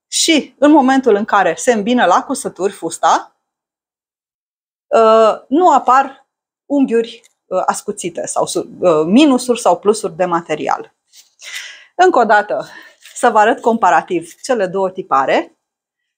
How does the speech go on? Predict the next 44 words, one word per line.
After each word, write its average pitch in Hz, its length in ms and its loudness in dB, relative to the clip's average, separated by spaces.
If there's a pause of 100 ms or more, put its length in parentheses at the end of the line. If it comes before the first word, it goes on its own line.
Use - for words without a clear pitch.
(120)
Acesta 233 400 0
este 185 240 0
tiparul 170 420 -2
greșit, 156 560 -8
acesta 180 420 -6
este 170 220 -2
tiparul 170 480 -2
corect. - 580 -4 (380)
Da? 359 240 -6 (1040)
Și 277 680 0 (220)
sunt 349 260 2
greșeli 247 340 2
pe 240 120 -2
care 196 380 0
orice 311 300 2
începător 185 540 -6
le 165 100 -8
face - 400 -10
în 165 80 -6
momentul 165 360 -6
în 160 60 -8
care 151 200 0
construiește 165 540 -4
un 160 120 0
tipar. 156 500 -4 (180)
Și - 280 -6
eu 220 120 4
le-am 294 180 2
făcut 190 420 -4
și - 300 -10
tocmai 311 360 2
de 220 60 0
asta 269 540 0
v-am, 214 400 0
uh, 185 460 -2
vi 214 120 -4
le-am 214 320 -2
spus - 540 -2
ca 269 180 0
să 269 120 -2
nu 254 140 2
greșiți - 400 -6
și 202 100 -6
voi. 160 400 -4